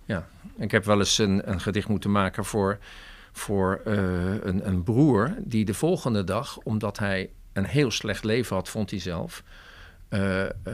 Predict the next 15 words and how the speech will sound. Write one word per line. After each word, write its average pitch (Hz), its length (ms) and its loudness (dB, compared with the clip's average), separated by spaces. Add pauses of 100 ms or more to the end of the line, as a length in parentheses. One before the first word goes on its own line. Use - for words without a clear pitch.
(180)
geëuthaniseerd 101 680 -4
zou 98 200 -6
worden. 85 240 -8 (1040)
En 98 240 2
dat, 90 300 -2
eh, 90 60 2 (560)
ja, 87 480 -2 (200)
of - 180 2
ik, - 160 -2
of 113 140 4
ik 98 120 4
dat - 180 2
gedicht 131 380 -2
kon 110 160 -4
maken. 85 380 -4